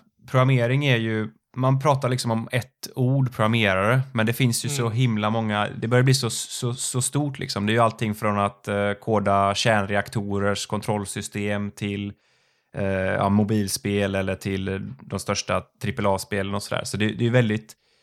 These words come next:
Speaker 1: det är ju väldigt olika vad man gör, men jag tänker, eh, en grej som man kanske inte ser, det är ju ofta det här med, s-, som är lite trist, men det är ju att,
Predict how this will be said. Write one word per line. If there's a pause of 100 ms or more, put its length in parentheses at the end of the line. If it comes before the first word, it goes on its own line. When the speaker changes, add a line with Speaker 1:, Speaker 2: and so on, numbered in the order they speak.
(360)
Speaker 1:
det
är
ju
väldigt
olika
vad
man
gör,
men
jag
tänker, (800)
eh, (180)
en
grej
som
man
kanske
inte
ser,
det
är
ju
ofta
det
här
med, (680)
s-,
som
är
lite
trist,
men
det
är
ju
att,